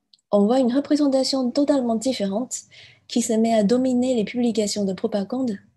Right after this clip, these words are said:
à partir de la fin des années trente. À cette époque, le Japon envahit ses pays voisins et mobilise les autochtones taïwanais dans ses guerres. Cela exige de changer l'image de ces derniers en les montrant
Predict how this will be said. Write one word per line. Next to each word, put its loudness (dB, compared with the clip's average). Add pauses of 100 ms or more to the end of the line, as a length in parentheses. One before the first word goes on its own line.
(120)
à -4
partir 0
de -2
la -2
fin -4
des -2
années -2
trente. -12 (920)
À -4
cette -4
époque, -2 (360)
le 0
Japon 0
envahit 0
ses -2
pays -2
voisins -2 (140)
et 2
mobilise 2
les -2
autochtones -4
taïwanais -2
dans -8
ses -12
guerres. -16 (880)
Cela 0
exige -2
de -6
changer -2
l'image 0
de -6
ces -6
derniers -4 (440)
en 0
les 2
montrant -2